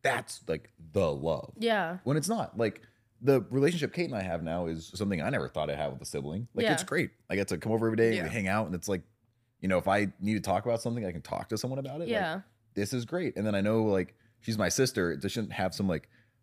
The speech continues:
Speaker 1: vendettas or, like, "Oh, I'm gonna fuck up his life."
Speaker 3: Well, it's
Speaker 1: Like
Speaker 3: also,
Speaker 2: Yeah.
Speaker 3: like, I know, I think that sibling relationship you have with them, because they've grown up with you, they, you know, you don't have to sit there and
Speaker 2: Yeah.
Speaker 3: explain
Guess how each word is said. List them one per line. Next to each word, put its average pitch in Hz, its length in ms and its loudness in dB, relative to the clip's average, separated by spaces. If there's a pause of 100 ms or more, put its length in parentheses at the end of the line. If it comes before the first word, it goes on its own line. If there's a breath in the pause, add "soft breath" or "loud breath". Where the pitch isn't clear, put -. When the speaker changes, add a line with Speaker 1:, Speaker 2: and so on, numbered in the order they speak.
Speaker 1:
vendettas 95 600 6
or, 85 40 -2
like, 73 160 -2
"Oh, 69 40 0
I'm 76 120 2
gonna 78 120 -2
fuck - 200 -4
up - 60 -10
his 76 100 -6
life." - 280 0
Speaker 3:
Well, 202 100 2
it's 190 100 0
Speaker 1:
Like 196 140 4
Speaker 3:
also, 254 120 2
Speaker 2:
Yeah. 202 60 0
Speaker 3:
like, 175 200 0 (400)
I 185 160 0
know, 175 560 0 (760)
I 220 40 0
think 240 120 4
that 220 180 6
sibling 185 680 0 (380)
relationship 185 460 0
you 175 80 -4
have 170 280 0
with 175 160 -6
them, 170 260 -4
because 190 220 -2
they've 196 160 0
grown 185 260 2
up 180 120 -2
with 185 140 -4
you, - 80 -20
they, 175 300 0
you 202 100 -2
know, 202 80 2
you 190 80 0
don't 214 120 4
have 208 80 -2
to 180 60 -8
sit 233 100 0
there 202 100 2
and 175 80 2
Speaker 2:
Yeah. 160 40 -2
Speaker 3:
explain 180 600 0